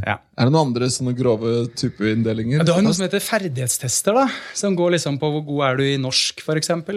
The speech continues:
Speaker 1: ikke sant? Eller, eh, regneferdighet, hvor god er du i matte og den type ting. Eh, det er vel kanskje det, det er vel de, de, de viktigste grupperingene da.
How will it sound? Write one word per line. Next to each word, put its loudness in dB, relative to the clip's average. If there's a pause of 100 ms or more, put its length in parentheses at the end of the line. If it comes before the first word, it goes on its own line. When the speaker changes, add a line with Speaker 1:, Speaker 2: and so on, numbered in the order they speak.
Speaker 1:
ikke -4
sant? -4
Eller, 0
eh, -2
regneferdighet, -2
hvor -6
god -2
er -4
du -4
i -4 (120)
matte -18
og -6
den -8
type -12
ting. -2 (460)
Eh, 0 (120)
det 2
er 0
vel -4
kanskje -6
det, -6 (120)
det -2
er 0
vel -4
de, -4
de, -6
de -4
viktigste -6
grupperingene -4
da. 0